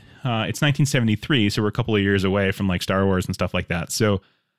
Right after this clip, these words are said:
I wouldn't say that, like, it's immensely groundbreaking, but it also didn't, it wa-, also wasn't so bad that it broke, you know, it kind of broke my immersion either. Um,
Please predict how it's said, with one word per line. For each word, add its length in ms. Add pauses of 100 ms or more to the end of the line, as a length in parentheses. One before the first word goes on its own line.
(220)
I 80
wouldn't 240
say 180
that, 180
like, 160
it's 160
immensely 360
groundbreaking, 540
but 100
it 80
also 220
didn't, 380
it 80
wa-, 80
also 360
wasn't 320
so 280
bad 280
that 120
it 160
broke, 500 (480)
you 100
know, 260
it 120
kind 140
of 100
broke 220
my 120
immersion 460
either. 460 (420)
Um, 320